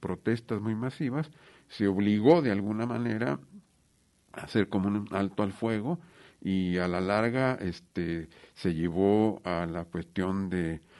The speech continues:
eh, los acuerdos de, de paz, ¿no? Acuerdos de paz que, que no fueron respetados lamentablemente por el gobierno, ¿sí? Y que hace pocos días, inclusive algunos integrantes de la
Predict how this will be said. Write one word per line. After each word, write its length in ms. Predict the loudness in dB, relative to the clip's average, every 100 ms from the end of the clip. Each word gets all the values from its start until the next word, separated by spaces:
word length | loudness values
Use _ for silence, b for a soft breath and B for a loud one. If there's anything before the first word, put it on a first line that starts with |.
| B -6
eh, 320 | -2 -2 -2
los 220 | -4 -4
acuerdos 560 | -6 -2 0 0 -4 -6
de, 180 | -8 -8
de 240 | -10 -14
paz, 340 | -10 -10 -10 -10
¿no? 200 | -6 -6 B B B _
Acuerdos 480 | -8 2 2 2 0
de 100 | -2
paz 280 | 0 0 -2
que, 380 | -2 0 0 -4
que 160 | -6 -4
no 180 | 0 -2
fueron 520 | -2 0 0 0 -2
respetados 720 | -6 -6 -8 -2 0 0 -2
lamentablemente 800 | -4 -6 -6 -6 -4 -4 -6 -8
por 220 | -10 -8 -8
el 80 |
gobierno, 600 | -6 -4 -4 -4 -6 -12 -16 _
¿sí? 300 | -10 -6 -6 B B B B -6
Y 140 | -6
que 400 | -4 -2 2 2
hace 560 | 2 -2 0 0 0 -2
pocos 520 | -6 -10 -8 -8 -2
días, 420 | 2 4 4 0 B B B B
inclusive 420 | -6 -4 -2 2
algunos 320 | 2 2 0 -2
integrantes 720 | -4 -2 -2 -2 -2 -4 -4
de 80 | -4
la 320 | -4 -6